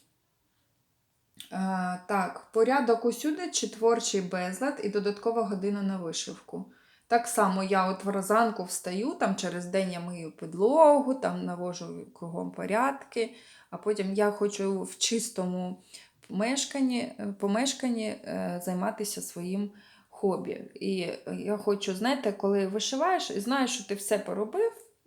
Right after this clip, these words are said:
і все, і немає, е, ніяких боргів перед ніком-, ніким, і тоді спокійно собі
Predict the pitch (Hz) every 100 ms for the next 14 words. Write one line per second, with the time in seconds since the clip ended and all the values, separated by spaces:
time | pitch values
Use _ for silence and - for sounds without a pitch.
0 | _ - 220 - - 370 381 330 - 233
1 | 247 262 269 226 208 208 185 - 87 -
2 | - - - - - - 220 247 214 202
3 | 208 196 226 302 311 427 415 349 349 320
4 | - 311 311 302 302 294 277 262 254 262
5 | 269 285 262 254 247 240 254 - - -
6 | - 226 233 240 - 220 247 226 202 202
7 | 196 190 185 185